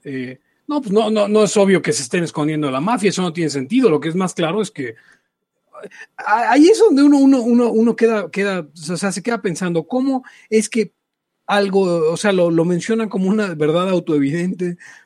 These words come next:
cuando, eh, podría ser cualquier cosa? Es lo que, ¿te acuerdas que hace poco, eh, decía yo de lo de,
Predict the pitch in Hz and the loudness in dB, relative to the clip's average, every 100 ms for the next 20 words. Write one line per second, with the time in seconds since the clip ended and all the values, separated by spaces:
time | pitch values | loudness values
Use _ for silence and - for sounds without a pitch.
0 | - 147 147 143 147 143 147 - _ _ | -4 0 0 2 2 2 0 -4 _ _
1 | _ _ _ _ _ 151 151 147 143 160 | _ _ _ _ _ -4 0 0 0 0
2 | 180 202 233 190 160 147 170 185 180 220 | 2 0 -2 -2 -2 -2 -2 -2 -2 -2
3 | 220 254 214 185 180 165 165 233 339 359 | 0 0 0 -2 -4 -6 -4 -2 0 0
4 | 415 - 247 226 214 220 220 214 _ - | -2 -4 -2 0 0 2 0 -2 _ -20
5 | - _ - 170 160 160 196 190 208 208 | -20 _ -4 -2 -2 0 2 4 2 2
6 | 185 156 139 139 135 135 135 131 | 0 0 -2 -2 -2 -2 -2 -6